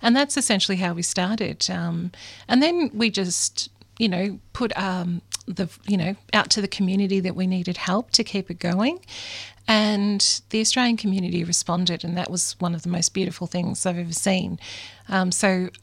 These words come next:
over the, the last seventeen years, we've gone from, yeah,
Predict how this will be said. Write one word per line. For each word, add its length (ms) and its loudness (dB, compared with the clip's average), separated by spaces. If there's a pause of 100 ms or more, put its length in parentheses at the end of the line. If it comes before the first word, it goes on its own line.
(120)
over 360 4
the, 480 -2
the 100 2
last 260 0
seventeen 480 0
years, 400 -2
we've 280 0
gone 300 -2
from, 380 -2 (460)
yeah, 320 6